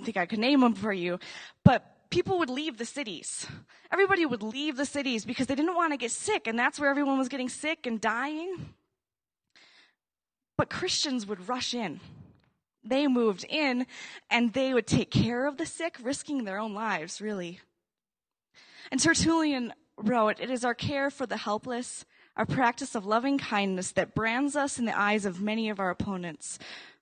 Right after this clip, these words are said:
Only look," they say, "look how they love one another." So anybody has something to say against Christianity, if we're loving each other, all their accusations fall flat. "Only look, look how they love each other.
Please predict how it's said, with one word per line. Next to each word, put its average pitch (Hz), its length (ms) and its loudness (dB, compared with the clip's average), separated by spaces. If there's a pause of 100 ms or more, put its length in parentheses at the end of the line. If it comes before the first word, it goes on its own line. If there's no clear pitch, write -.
(560)
Only 294 280 8
look," 240 380 0
they 190 140 -4
say, 190 260 -6
"look 202 320 -2
how - 220 -6
they 185 160 -2
love 190 280 -4
one 180 140 -10
another." - 460 -10 (1300)
So 349 160 2
anybody 320 460 6
has 277 160 2
something 277 260 2
to 240 80 0
say 269 320 0
against 233 340 -2
Christianity, 262 840 0 (340)
if 233 140 -2
we're 339 100 4
loving 269 400 6
each 339 180 0
other, 359 360 4 (340)
all 339 180 2
their 339 160 4
accusations 254 680 2
fall 185 220 0
flat. 202 360 0 (1120)
"Only 320 240 0
look, 220 420 -6
look 302 160 -6
how - 160 -2
they 277 120 0
love 330 220 0
each 330 140 -4
other. 196 300 -4